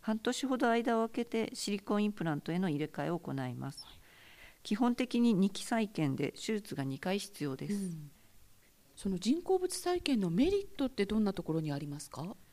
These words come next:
Speaker 1: 胸以外に傷が増えないこと、
Speaker 2: うん。
Speaker 1: 手術時間、入院期間とも短めで、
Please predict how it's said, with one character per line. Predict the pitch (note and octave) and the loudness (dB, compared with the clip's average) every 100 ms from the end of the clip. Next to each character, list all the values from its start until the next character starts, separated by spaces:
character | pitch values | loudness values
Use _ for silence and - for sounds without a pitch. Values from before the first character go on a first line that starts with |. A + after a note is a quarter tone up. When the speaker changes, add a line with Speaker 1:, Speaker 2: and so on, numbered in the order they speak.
| - - - - | -20 -20 -20 0
Speaker 1:
胸 | F3+ G#3+ D4 | 2 4 4
以 | D4 | 4
外 | B3 G3 | 6 6
に | F3+ | 4
傷 | E3+ E3+ | 0 2
が | F3+ F3+ | 2 2
増 | F#3 | 2
え | F#3 | 2
な | E3 D3+ | 4 2
い | |
こ | - C#3 | -2 -6
と、 | - C3+ | -2 0
Speaker 2:
う | F#3+ | 0
ん。 | |
Speaker 1:
手 | D3 G3 | 0 -4
術 | G3+ - | -4 -4
時 | A3+ B3+ | -2 -2
間、 | - E3+ D3+ | 4 4 6
入 | F#3 | 4
院 | G#3+ A3 | 4 2
期 | - | -2
間 | - A3+ F#3+ | 0 0 2
と | D#3+ | 2
も | D3+ | 2
短 | D3 D#3 - E3 | 2 0 -2 0
め | D#3 | 0
で、 | D#3 - | 0 -4